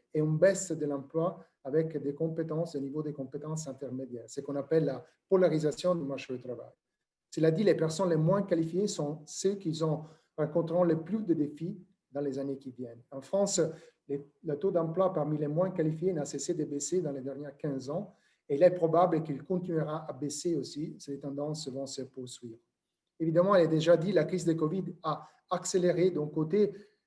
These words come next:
la pénétration de la digitalisation elle-même, mais aussi probablement l'impact qu'elle a sur les inégalités. On a vu ça de façon assez claire. La capacité des emplois d'une région à adapter le télétravail était forcément très différente,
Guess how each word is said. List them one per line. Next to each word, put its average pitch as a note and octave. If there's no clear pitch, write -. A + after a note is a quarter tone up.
la D3
pénétration F3+
de D#3
la D3
digitalisation D#3+
elle-même, D#3+
mais C#3+
aussi D3+
probablement D3
l'impact D#3
qu'elle C#3
a D#3
sur -
les C#3+
inégalités. B2+
On C3+
a C3+
vu C3+
ça C#3+
de C3+
façon C#3
assez C3
claire. A#2+
La -
capacité D#3
des D#3+
emplois E3
d'une D#3
région D#3
à -
adapter D3
le D#3+
télétravail D#3
était D#3
forcément F3+
très F#3
différente, D3